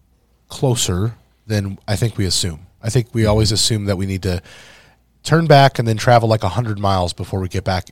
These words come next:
Speaker 1: into this kind of place of relationship with God that we wanna be.
Speaker 2: Mm-hmm.
Speaker 1: Um, I was actually just offering in my homily this past weekend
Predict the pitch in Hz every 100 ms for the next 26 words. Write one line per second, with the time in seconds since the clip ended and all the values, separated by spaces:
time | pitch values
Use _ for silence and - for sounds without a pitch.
0 | - 107 92 95 90 - 98 90 104 98
1 | 92 95 90 - 90 - 92 90 90 90
2 | 87 85 90 117 _ _ _ _ - 92
3 | 110 104 104 117 117 117 - 101 98 104
4 | - 101 92 92 _ 107 92 90 101 95
5 | 90 90 104 92 110 101 95 90